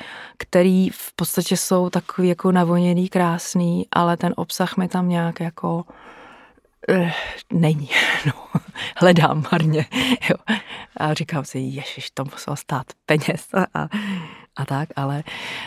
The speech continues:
eh, to, to, to jsou samozřejmě tyhle, jako dejme tomu extrémy. Já, já třeba mám strašně ráda edici Fra, eh, která je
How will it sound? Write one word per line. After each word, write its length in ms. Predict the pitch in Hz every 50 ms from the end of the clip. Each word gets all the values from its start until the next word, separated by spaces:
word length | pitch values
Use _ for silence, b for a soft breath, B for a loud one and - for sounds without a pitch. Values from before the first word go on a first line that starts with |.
| B - -
eh, 460 | 113 123 120 95 - - - - - -
to, 100 | - - - -
to, 120 | - 196
to 120 | - - 170
jsou 160 | - 196 185
samozřejmě 340 | - 190 180 175 180 208 202
tyhle, 220 | - 175 170 185 - - - _ _ -
jako 260 | 160 160 - 196 196
dejme 240 | 170 170 165 170 170
tomu 140 | - 196 -
extrémy. 540 | - - - - - 190 190 190 190 190
Já, 160 | 180 165 160 160 - -
já 140 | 165 160 156
třeba 240 | - - 165 165 160
mám 160 | 165 165 160
strašně 400 | - - - 156 - - 165 160
ráda 340 | 160 160 160 160 160 160 160 B B B B B B B B
edici 320 | - 170 160 156 - - 170
Fra, 460 | - - 165 160 156 151 151 151 - - - - -
eh, 40 | - 151 - 50 - - - - - -
která 380 | - - 175 175 165 170 -
je 120 | 180 180